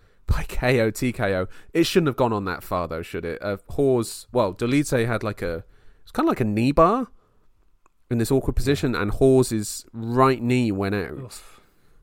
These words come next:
Speaker 1: It was
Speaker 2: Yeah.
Speaker 1: horrible. You see him
Speaker 2: Yeah.
Speaker 1: limping. Dolidze let go and, like, was just like, "Oh, I'm sorry, mate, I'm sorry." And for some reason, Dan Miragliotta sees him limping away after his submission. Dolidze going like, "Oh, sugar, I'm sorry." Um, and he's just like,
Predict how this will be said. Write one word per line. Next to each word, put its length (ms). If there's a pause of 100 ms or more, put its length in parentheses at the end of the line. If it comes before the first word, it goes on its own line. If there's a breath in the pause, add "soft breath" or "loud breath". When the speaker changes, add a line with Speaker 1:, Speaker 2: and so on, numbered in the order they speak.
(120)
Speaker 1:
It 40
was 80
Speaker 2:
Yeah. 60
Speaker 1:
horrible. 580
You 60
see 180
him 100
Speaker 2:
Yeah. 60
Speaker 1:
limping. 180 (180 loud breath)
Dolidze 640
let 220
go 440 (280)
and, 220
like, 200
was 120
just 160
like, 100
"Oh, 120
I'm 100
sorry, 320
mate, 160
I'm 80
sorry." 440 (340 soft breath)
And 120
for 80
some 200
reason, 560
Dan 240
Miragliotta 840
sees 300
him 120
limping 300
away 240
after 260
his 100
submission. 480
Dolidze 340
going 160
like, 160 (400 soft breath)
"Oh, 160
sugar, 480 (460)
I'm 80
sorry." 520 (480)
Um, 400 (240)
and 120
he's 100
just 160
like, 180